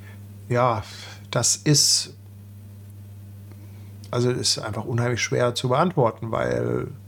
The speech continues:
es ja auch ein bisschen drauf ankommt, was du für Fotos machen möchtest. New York ist natürlich eine Stadt, die eigentlich nach Weitwinkel schreit, wo man, also gerade mit den ganzen Wolkenkratzern, es ist teilweise eng.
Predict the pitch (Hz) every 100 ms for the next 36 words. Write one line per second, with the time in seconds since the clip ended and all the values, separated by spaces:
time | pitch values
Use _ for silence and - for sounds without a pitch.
0 | - - - 120 113 127 123 135 120 117
1 | 120 123 - 131 120 120 - - 120 139
2 | - 175 - 113 107 98 101 104 - -
3 | - - - - - - - - - -
4 | 131 127 156 196 185 165 151 151 143 -
5 | 156 165 - - - - - - - -
6 | - 131 131 131 131 123 - - 120 123
7 | 117 117 104 110 135 - 156 170 156 -
8 | 160 208 214 - - - _ _ _ -
9 | 120 120 113 110 110 - 113 113 117 135
10 | 151 143 123 127 123 120 120 117 139 139
11 | 131 - 127 - 123 110 113 - 123 123
12 | 120 123 135 139 147